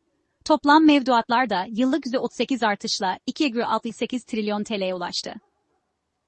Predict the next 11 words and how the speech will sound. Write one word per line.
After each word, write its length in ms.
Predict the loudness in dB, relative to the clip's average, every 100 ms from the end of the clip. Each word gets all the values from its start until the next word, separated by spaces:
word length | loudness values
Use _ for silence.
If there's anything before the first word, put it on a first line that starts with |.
| _ _ _ _ 2
Takipteki 500 | 4 4 0 -4 0
kredi 260 | 0 2
oranı 320 | 0 0 -2
bir 120 | 2 4
miktar 320 | 4 4 0
artarak 500 | 0 -2 -2 -2 -4
yüzde 200 | -6 -6
iki 200 | -4 -2
virgül 140 | 0
altıya 260 | 0 -2 -6
çıktı. 380 | -8 -10 -12